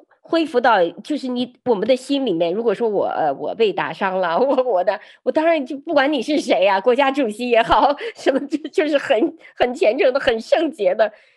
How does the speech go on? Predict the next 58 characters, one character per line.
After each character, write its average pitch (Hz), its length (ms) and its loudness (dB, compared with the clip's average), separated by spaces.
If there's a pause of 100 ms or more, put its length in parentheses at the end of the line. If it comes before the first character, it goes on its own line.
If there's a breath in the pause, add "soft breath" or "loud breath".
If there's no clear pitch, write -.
(160 soft breath)
甚 339 220 -4
至 311 80 -2
说 330 180 2
你 240 260 -4
是 302 80 -4
好 240 360 -2
的 262 100 4
无 277 240 -2
比 269 180 -4
的 180 140 2
人， 160 300 -2
我 269 100 -2
也 339 100 0
希 311 200 -6
望 311 160 2
说 330 140 -4
你 226 120 -4
拉 277 240 0
我 302 80 4
一 254 140 0
把 185 200 4
吧， 196 380 2 (300 soft breath)
对 302 120 0
不 262 60 -6
对？ 233 320 0 (160 loud breath)
因 302 140 0
为 339 120 0
我 190 400 0 (280)
那 330 120 -2
个 220 80 -6
时 247 140 -2
候 226 80 2
是 226 140 -6
没 208 180 0
有 311 160 0
帮 285 260 0
助 277 240 -4
的。 139 280 -6 (380 soft breath)
所 302 140 -2
以 302 180 0
呢， 220 220 0
其 254 200 -8
实 277 160 -6 (180 soft breath)
回 240 220 0
到 294 180 2
一 247 140 -6
个 285 120 2
很 247 160 0
简 156 280 0
单 208 160 0
的 202 80 0
他 226 120 -6
的 254 120 -2
价 240 240 -2
值 175 120 -6
观 196 300 -2
里 165 100 -8
面， 151 360 -8